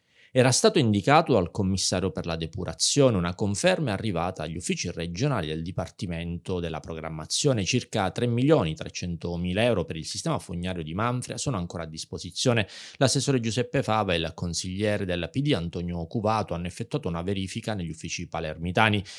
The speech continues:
"Ci sono le condizioni per andare avanti", così hanno spiegato, "c'è la massima attenzione dell'amministrazione comunale e anche del Partito Democratico. Si tratta di un'opera, secondo Fava e Cuvato, da legare al collettore.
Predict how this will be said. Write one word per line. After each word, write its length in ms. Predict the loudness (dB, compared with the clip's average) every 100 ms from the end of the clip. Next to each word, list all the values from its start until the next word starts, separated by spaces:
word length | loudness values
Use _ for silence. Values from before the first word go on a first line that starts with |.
| -14
"Ci 140 | -2 4
sono 180 | 4 4
le 120 | 0
condizioni 640 | 0 -2 0 0 0 0
per 160 | 0 -2
andare 440 | -2 -4 -2 0
avanti", 460 | 4 4 2 -4 -8
così 240 | -8 -6
hanno 200 | -6 -6
spiegato, 580 | -8 -6 0 2 2 -2
"c'è 160 | -4 -4
la 100 | 0
massima 500 | 0 2 0 0 -4
attenzione 720 | -4 -4 0 4 4 4 -4
dell'amministrazione 800 | -6 -6 -6 -6 -6 -2 -2 -2
comunale 560 | -2 0 -2 -4 -4
e 80 | -2
anche 300 | -2 -4 -4
del 200 | -4 -4
Partito 380 | -6 -10 -8 -8
Democratico. 720 | -6 -6 0 0 2 0 0
Si 380 | -2 -16 -6 0
tratta 420 | 4 2 2 -2
di 100 | 0
un'opera, 580 | 0 2 2 0 -2 -2
secondo 800 | -4 -8 -6 -6 -4 -2 -2 -2
Fava 380 | -2 -2 0 -2
e 120 | -4
Cuvato, 360 | -4 0 0 0 -2
da 240 | -4 -4 -4
legare 420 | -4 -4 -4 -4
al 260 | -6 -8 -6
collettore. 680 | -4 -4 2 6 6 4